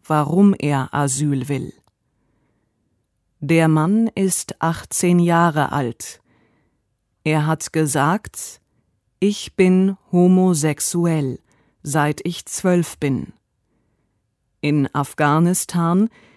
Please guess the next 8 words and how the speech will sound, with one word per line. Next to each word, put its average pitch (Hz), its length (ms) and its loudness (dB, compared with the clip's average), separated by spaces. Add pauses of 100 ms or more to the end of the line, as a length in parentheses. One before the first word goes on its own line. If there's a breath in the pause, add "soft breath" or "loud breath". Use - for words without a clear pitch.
(120 soft breath)
werde 175 500 2
ich - 400 -6
deshalb 147 560 -2
verfolgt.“ - 920 -6 (840)
Er 156 200 0
sagt: 151 600 -4 (680)
„Ich 185 360 -2
habe 175 440 2